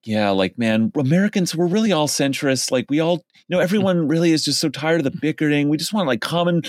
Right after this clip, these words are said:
Speaker 1: sense solutions. Ah, and this is just a, a quote unquote novel way to get at that. But can a citizens' assembly work in a modern context? 'Cause we know, again, that we know how well it worked in the ancient context.
Speaker 2: <laughs>
Speaker 1: That's,
Speaker 2: Yeah, yeah.
Speaker 1: that's the context of this
Speaker 2: What,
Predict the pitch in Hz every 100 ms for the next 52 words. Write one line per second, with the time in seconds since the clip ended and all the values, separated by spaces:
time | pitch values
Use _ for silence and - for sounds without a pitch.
0 | - - 165 151 - 104 120 139 - 143
1 | 143 - 143 175 151 131 123 123 156 151
2 | - 127 117 107 - 110 98 - _ _
3 | - 131 120 117 - 104 110 101 101 95
4 | 95 92 87 90 90 - 78 - - -
5 | - - - _ _ _ 131 110 131 104
6 | 90 - 156 220 262 233 104 - - 120
7 | 147 220 233 98 117 214 - 139 117 90
8 | 87 117 180 202 143 113 107 147 - 185
9 | 208 - 120 113 107 101 98 - - -
10 | 123 95 98 87 - 104 92 95 92 87
11 | 90 87 87 82 87 - 82 78 85 85
12 | 64 - - - - - - 233 214 143
13 | 101 98 104 - - - 104 87 92 127
14 | 92 104 101 -